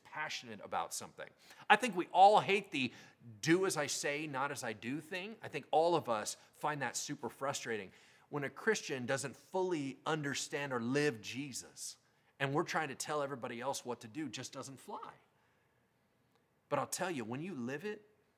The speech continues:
it makes a big difference. Let me give you an example. I found out recently about a book that a guy na-, uh, wrote named Rodney Stark. He wrote a book called The Rise of Christianity.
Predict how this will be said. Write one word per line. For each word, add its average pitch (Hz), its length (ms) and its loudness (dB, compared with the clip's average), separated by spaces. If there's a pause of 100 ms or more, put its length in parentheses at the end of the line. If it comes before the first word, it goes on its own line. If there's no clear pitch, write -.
(840)
it 131 100 -20
makes 160 200 -8
a 131 40 -6
big 135 300 -8
difference. - 640 -14 (360)
Let 165 60 -8
me 151 60 -4
give 156 160 -2
you 156 60 -4
an 147 40 -2
example. 120 500 -6 (540)
I 151 40 0
found 185 220 8
out 160 160 8
recently 156 440 0
about 131 240 2
a 117 40 0
book 151 280 4
that 127 100 -4
a 113 60 -6
guy 127 180 0
na-, 127 260 -6
uh, 120 60 0
wrote 131 300 6
named 117 200 -4
Rodney 131 360 0
Stark. 147 420 0
He 143 80 -6
wrote 143 180 2
a 120 40 -4
book 135 200 -4
called 131 200 -4
The 120 40 -4
Rise 127 300 0
of 110 100 -14
Christianity. 117 720 -12